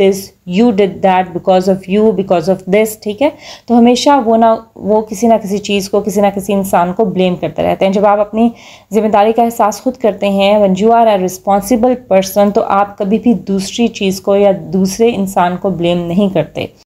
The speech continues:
इसके अलावा जो लोग responsible नहीं होते, उनके अंदर एक denial भी होता है, यानी वो हर चीज़ से दूर भागते हैं, वो किसी भी चीज़ को face नहीं करना चाहते, ठीक है। एकदम से अपने decision से पीछे हो जाएंगे, एकदम से अपनी कही हुई बात से पीछे हो जाएंगे।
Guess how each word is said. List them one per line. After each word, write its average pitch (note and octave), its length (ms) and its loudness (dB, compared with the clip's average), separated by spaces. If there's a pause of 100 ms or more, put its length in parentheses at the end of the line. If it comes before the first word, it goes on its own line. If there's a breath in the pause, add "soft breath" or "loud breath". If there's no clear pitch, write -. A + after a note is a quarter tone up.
(380)
इसके F#4 120 2
अलावा A#3 300 4
जो A#3 140 0
लोग A3+ 140 2
responsible A3 560 0
नहीं A3+ 340 2
होते, G3 300 2
उनके G3+ 240 0
अंदर G#3 220 2
एक G3 180 0
denial F#3+ 420 2
भी G#3+ 120 0
होता G3 240 2
है, G#3 160 4
यानी G3+ 200 0
वो G#3 140 0
हर A3 160 2
चीज़ G3+ 260 -8
से A3 100 0
दूर G3 320 -2
भागते F#3+ 360 -2
हैं, G3+ 140 2
वो G3 100 -2
किसी G3+ 260 -4
भी A3 80 0
चीज़ G3+ 280 -6
को A#3 100 0
face A3 420 0
नहीं F#3+ 160 2
करना E3 320 -4
चाहते, - 380 -8
ठीक A#3 240 -4
है। C#4 180 2 (280 loud breath)
एकदम A3+ 280 0
से B3+ 160 0
अपने A3+ 220 0
decision G#3+ 400 0
से A3+ 120 0
पीछे F#3 340 -6
हो E3+ 140 -2
जाएंगे, F#3 300 2
एकदम G3+ 260 0
से B3 160 -2
अपनी A#3 220 2
कही A3+ 240 2
हुई A#3+ 140 4
बात F#3 300 0
से G3 100 -8
पीछे E3 340 -8
हो E3+ 160 -2
जाएंगे। D#3+ 440 -2